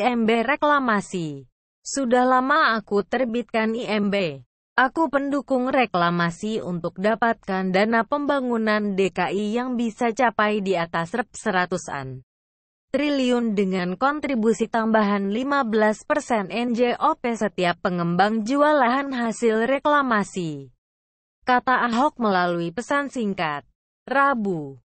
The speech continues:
tanggal sembilan belas Juni tahun dua ribu sembilan belas, Ahok mengatakan pergub tentang panduan rancang kota Pulau C, Pulau D,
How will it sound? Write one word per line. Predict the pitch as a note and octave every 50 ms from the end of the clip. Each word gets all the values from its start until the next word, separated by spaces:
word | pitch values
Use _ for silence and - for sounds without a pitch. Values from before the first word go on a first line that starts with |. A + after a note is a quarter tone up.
| _ _ _
tanggal | C4 D4 D4+ D4+ D4+ C#4+ C#4+ C4+
sembilan | - B3+ A#3+ G#3+ G3+ F#3+ F#3 F#3+ F#3+ G3+
belas | G#3 A3 A3+ A3+ A3 -
Juni | G3+ F#3+ B3 C4+ C#4 C#4 D4 D#4+ D#4+ D#4+
tahun | - A#3 G#3 F#3 G3+ G#3+ A3 G#3+ G3+
dua | A#3 B3+ C#4 C#4 C4+
ribu | C4+ C4 A#3 G#3 G3+ A3 A3+
sembilan | A3 - A3 A3+ A#3+ B3+ C4 C4 C#4 C4+ B3
belas, | A3 G3 E3+ D#3+ D3+ C#3+ C#3+ - - - - _ _ _ _ _ _ _ _ - A3+
Ahok | A#3 A3+ A3 B3 D4 D4 - A#3+
mengatakan | A#3 G3+ F#3+ F3+ F#3 - - F#3+ F#3+ - G#3 G#3+ G#3+ F3+
pergub | A3+ A#3 B3+ A#3+ A3 A3+ G#3 - _ _
tentang | G#3 F#3 F3+ E3 F#3+ E3+ E3+ F3 F3+
panduan | E3+ G#3+ G#3+ A3+ A3+ A3 G#3+ A3 G#3 G3+ G3+ G3+ G3+ G3+ G3+
rancang | A#3+ C4 C#4 C4+ C#4+ C4+ B3 A#3+
kota | B3 B3 - D4+ D4 D4
Pulau | - - C4+ C#4 C#4 C#4+ C#4+ C4
C, | - B3 A3+ F#3+ E3+ D#3+ D3 C3+ B2+ - _ _ _ _ _ _ _ A3+
Pulau | B3 B3 A#3+ A#3+ A#3+ A#3+ A#3+ A3 G#3
D, | F#3+ E3+ F3+ E3+ E3 D#3 D3 C#3+